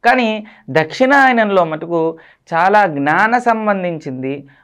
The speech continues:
మరి ధన సంప-, సంబంధించింది, అదేవిధంగా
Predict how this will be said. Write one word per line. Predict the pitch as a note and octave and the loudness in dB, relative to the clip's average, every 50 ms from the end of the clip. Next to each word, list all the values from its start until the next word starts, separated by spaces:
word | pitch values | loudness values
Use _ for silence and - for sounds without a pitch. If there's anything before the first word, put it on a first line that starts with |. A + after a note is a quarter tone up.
| _ D3+ | _ -2
మరి | E3 F3 F3 | 0 0 0
ధన | C#3+ B2 C3+ E3 E3+ G#3+ | -2 -4 -6 -2 -2 0
సంప-, | A3 A#3+ A3+ A3 A3 F#3+ F#3+ F3+ E3 - D#3+ D3+ | 0 0 0 -2 -2 -2 -2 -2 -2 -4 -6 -8
సంబంధించింది, | C#3+ E3+ D3+ D3+ D#3+ E3 D#3 D3+ D3 C#3 C3+ C3+ C3 B2 B2+ C3 C#3+ | -4 -2 -2 -2 -2 -4 -4 -4 -6 -8 -8 -10 -10 -8 -8 -8 -8
అదేవిధంగా | - - D#3+ E3+ G3+ G3 F#3+ F#3+ F#3+ G3 G#3 A3+ B3+ B3 | -4 -4 -2 -2 0 -2 -2 -4 -2 0 0 0 0 -2